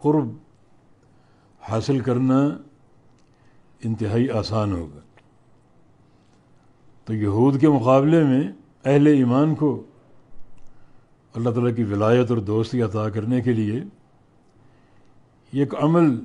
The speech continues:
دیا گیا ہے۔ یا ایھا الذین آمنو، اے ایمان والو، اذا نودی للصلاۃ، جب اذان دے دی جائے نماز کی،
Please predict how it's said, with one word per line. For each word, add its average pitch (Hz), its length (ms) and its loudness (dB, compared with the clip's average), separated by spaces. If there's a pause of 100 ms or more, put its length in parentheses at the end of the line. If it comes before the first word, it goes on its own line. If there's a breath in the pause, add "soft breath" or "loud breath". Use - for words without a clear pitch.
(1080)
دیا 113 280 0
گیا 104 300 -2
ہے۔ 104 160 -4 (1400 soft breath)
یا 110 220 0
ایھا 120 280 2
الذین 113 520 -2
آمنو، 113 500 0 (1800)
اے 135 120 0
ایمان 110 360 0
والو، 101 340 -4 (880)
اذا 110 300 -2
نودی 117 420 0
للصلاۃ، 107 680 -4 (1300 soft breath)
جب 104 240 -8
اذان 113 460 0
دے 120 140 2
دی 135 200 2
جائے 113 160 2
نماز 104 500 -2
کی، 107 140 -4